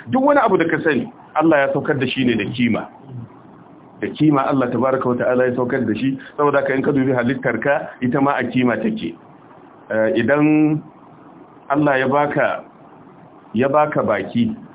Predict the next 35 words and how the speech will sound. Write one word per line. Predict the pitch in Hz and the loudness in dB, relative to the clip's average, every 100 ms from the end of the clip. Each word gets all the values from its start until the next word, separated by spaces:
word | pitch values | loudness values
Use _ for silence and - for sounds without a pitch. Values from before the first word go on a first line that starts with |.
| - - | -20 -10
bakin | 101 120 120 160 | -4 -2 2 2
da | 139 | 4
ya | 135 | 4
baka | 139 139 123 | 2 2 0
abin | 143 | 2
da | 147 | 2
zai | 131 | 2
baka | 131 127 127 117 | 0 0 -2 -4
ka | - 76 | -6 -6
ci, | 117 123 - | -2 -2 0
sai | 156 | 0
ya | 151 | 2
dace | 147 156 151 147 | 2 0 2 0
da | 127 | 2
wannan | 117 127 135 | 2 2 2
bakin | 120 - 127 | 0 0 0
naka. | 107 101 90 - - - - - - - - - - - - 135 | 0 -2 -8 -12 -20 -20 -20 -20 -20 -20 -20 -20 -20 -20 -10 -4
Idan | 127 165 | 0 2
dabbobi | 170 160 170 170 175 | 2 2 4 4 4
da | 151 | 2
ke | - 131 | 2 0
daji, | 127 151 117 120 | 2 2 0 0
ka | 160 | 2
dubi | 147 135 | 2 4
yanda | 151 147 151 | 2 2 2
Allah | 151 139 | 2 2
ya | 131 | 2
ba | 143 143 | 0 2
su | |
nasu | 135 139 135 | 0 0 2
bakuna, | 131 131 147 123 - - - - - - 104 | 0 2 0 0 -2 -12 -20 -20 -20 -10 -2
za | 160 165 | 0 0
ka | 165 | 0
ga | 139 | 2
ya, | 143 | 2